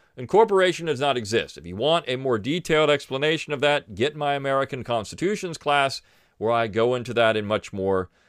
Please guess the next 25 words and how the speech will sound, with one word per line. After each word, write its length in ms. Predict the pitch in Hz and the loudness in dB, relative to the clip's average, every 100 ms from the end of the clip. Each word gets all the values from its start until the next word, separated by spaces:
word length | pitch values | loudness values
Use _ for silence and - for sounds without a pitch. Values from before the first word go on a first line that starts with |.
| _ - | _ -10
uh, 240 | 92 101 | -8 -6
e-, 60 | 120 | -6
explain 360 | 131 - 131 120 | -8 -4 -2 -2
it 80 | |
much 220 | 120 113 131 | -2 -4 -2
more, 160 | 127 | 0
or 240 | 120 139 156 | 4 4 4
my 220 | 143 139 | 2 0
How 200 | 135 135 | 2 2
Alexander 380 | 131 123 131 120 | 2 0 -4 -4
Hamilton 380 | 131 123 117 | -4 -4 -8
Screwed 240 | 101 - 117 | -10 -2 -2
Up 80 | 104 | 0
America. 420 | 127 139 139 123 | 0 2 2 0
I 60 | |
talk 260 | 95 110 101 | -2 -2 0
about 180 | 98 92 | 0 0
it 60 | |
there. 300 | 87 135 135 _ _ _ _ _ _ | 0 0 0 _ _ _ _ _ _
But 120 | - 156 | 0 2
incorporation 760 | - 208 214 190 175 165 175 160 | 6 6 8 6 6 4 -2 2
is 240 | 147 131 | 2 4
a 100 | 135 | 0
faulty 840 | - - 156 180 175 147 147 143 - | 0 0 2 2 2 -2 -2 -4 -4
doctrine. 460 | 127 123 113 - | 0 0 0 -8